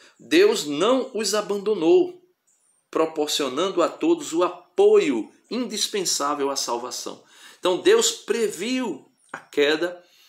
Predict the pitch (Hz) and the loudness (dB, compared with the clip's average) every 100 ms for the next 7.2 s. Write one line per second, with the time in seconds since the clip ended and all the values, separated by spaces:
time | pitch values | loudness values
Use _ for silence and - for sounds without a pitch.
0 | _ _ _ - 143 160 220 247 226 214 | _ _ _ -8 -6 0 0 0 -2 -2
1 | - 214 202 190 185 185 175 202 214 202 | -2 -2 -2 -2 0 2 2 0 -6 -6
2 | 190 170 156 175 165 170 170 - - 180 | -2 -4 2 0 4 4 4 -4 -6 -6
3 | 160 - 143 131 131 110 104 104 - _ | -6 -6 -6 -8 -6 -8 -8 -14 -20 _
4 | _ - _ - 196 - 165 - - - | _ -20 _ -10 -8 2 2 2 -8 -4
5 | 180 202 196 202 202 185 190 - - 254 | 0 2 4 4 4 2 -2 -4 -10 -6
6 | 220 - 214 233 - - - 190 - 208 | -6 -4 -2 0 2 2 2 2 2 0
7 | - | -2